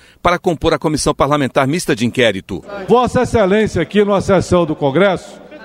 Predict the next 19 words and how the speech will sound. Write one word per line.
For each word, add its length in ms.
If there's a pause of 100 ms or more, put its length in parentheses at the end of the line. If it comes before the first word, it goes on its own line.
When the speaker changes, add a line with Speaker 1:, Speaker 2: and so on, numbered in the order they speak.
(140)
Speaker 2:
no 100
dia 240
sete, 720 (340)
no 120
dia 200
sete, 540 (260)
portanto, 500
há 100
treze 580
dias 640 (360)
passados, 840
no 100
dia 220
sete, 480 (360)
solicitou 1300
aos 280
líderes 600
dos 160
partidos 800